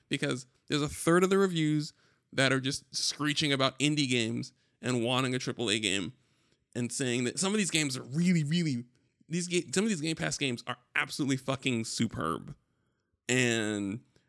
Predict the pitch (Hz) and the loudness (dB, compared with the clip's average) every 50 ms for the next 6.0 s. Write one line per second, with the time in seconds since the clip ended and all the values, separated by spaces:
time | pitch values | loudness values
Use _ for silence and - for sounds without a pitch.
0 | _ _ - 123 - - 160 165 165 165 156 135 139 143 131 127 131 135 - _ | _ _ -4 -2 0 0 2 2 4 4 4 4 4 4 4 2 0 -2 -4 _
1 | _ _ _ _ _ _ _ _ _ _ _ _ - 156 156 156 156 151 143 139 | _ _ _ _ _ _ _ _ _ _ _ _ -4 2 4 6 6 6 6 4
2 | 135 135 131 - 135 131 120 - - 123 131 135 135 143 160 185 196 180 160 147 | 4 2 2 2 2 0 0 2 2 2 2 2 2 2 4 4 4 2 2 2
3 | 139 143 139 127 131 127 131 135 131 127 120 117 127 131 - - 135 131 127 131 | 2 2 2 0 0 0 0 0 0 -2 0 0 0 0 0 0 0 0 2 2
4 | - 151 139 131 123 123 127 127 - 135 139 - - 135 - - 127 120 127 143 | 2 4 4 4 4 4 2 2 2 0 0 2 0 -2 0 0 2 2 2 2
5 | - - - 359 202 117 - - _ _ _ _ _ _ _ - 117 123 117 - | 2 2 2 0 0 0 -2 -8 _ _ _ _ _ _ _ -4 -2 -2 -2 -4